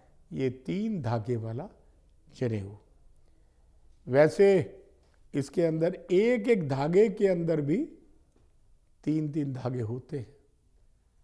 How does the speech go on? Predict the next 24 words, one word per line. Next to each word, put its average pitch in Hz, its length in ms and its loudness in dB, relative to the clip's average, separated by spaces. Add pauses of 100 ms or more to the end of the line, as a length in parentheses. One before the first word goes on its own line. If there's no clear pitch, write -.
(100)
तीन 156 240 -2
तिया 170 400 -4 (100)
नौ, 135 640 -2 (480)
दो 135 260 0
नासिका, 131 880 -6 (360)
एक 139 360 -2
मुख, 139 460 -6 (320)
दो 131 380 -2
आँख, 147 400 -4 (340)
दो 135 300 2
कान, 165 520 -4 (400)
मल 190 280 -2
और 160 300 -2
मूत्र 165 440 -6
के 156 340 -4
द्वारा 139 800 -2 (420)
नौ 156 460 -2
स्थान 135 400 -4
माने 131 340 -2
गए 160 200 2
हैं। 202 160 -8 (600)
इसका 123 300 -4
मतलब 135 460 -2
है 165 460 -2